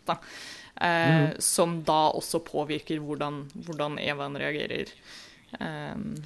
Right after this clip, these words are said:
Speaker 1: i denne
Speaker 2: Det, det
Speaker 1: situasjonen.
Speaker 2: Ja, den, den tolkningen synes jeg er interessant, og
Speaker 1: Ja.
Speaker 2: spesielt det med den,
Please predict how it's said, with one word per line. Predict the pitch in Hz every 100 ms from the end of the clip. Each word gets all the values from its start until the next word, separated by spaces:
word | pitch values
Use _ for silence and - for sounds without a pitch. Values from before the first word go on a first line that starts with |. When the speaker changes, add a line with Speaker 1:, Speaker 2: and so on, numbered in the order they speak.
| - _ _ _ _
Speaker 1:
i | 185 175
denne | 170 156
Speaker 2:
Det, | 147
det | 170 180 165
Speaker 1:
situasjonen. | 170 170 170 - _ _ _ - - -
Speaker 2:
Ja, | 156 185
den, | 165 170 175 170
den | 170
tolkningen | 165 143 127 117 160 175 170 165 170 160 160 - - - - -
synes | - 151
jeg | 127 120
er |
interessant, | 120 127 120 113 120
og | 131 127
Speaker 1:
Ja. | 262 269
Speaker 2:
spesielt | 262 - 131 127
det | 131 117
med | 117
den, | 113 113 110 117 107